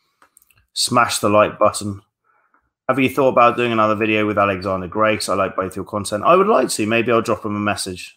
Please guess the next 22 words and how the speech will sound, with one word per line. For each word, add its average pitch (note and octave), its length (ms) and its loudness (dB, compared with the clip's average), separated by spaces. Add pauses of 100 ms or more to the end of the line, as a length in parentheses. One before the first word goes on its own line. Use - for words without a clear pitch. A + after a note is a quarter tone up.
because G#2+ 320 -4
after A2+ 380 4
I G#2 100 6
do G2+ 160 -2
this G2 180 -4
Wheat G2+ 220 -2
Waffles F#2+ 380 -6
interview F#2 320 -10
tomorrow, G#2 440 2
which F#2+ 220 -6
he's, F#2+ 400 -6
I F2 60 -8
think, F2 220 -10
just - 180 -8
done F2+ 180 -2
today, F#2 480 0 (680)
it's G2+ 160 -4
gonna G2+ 180 -2
be G2 140 0
interesting F#2+ 580 -4
to F2 140 -8
see, E2+ 560 -8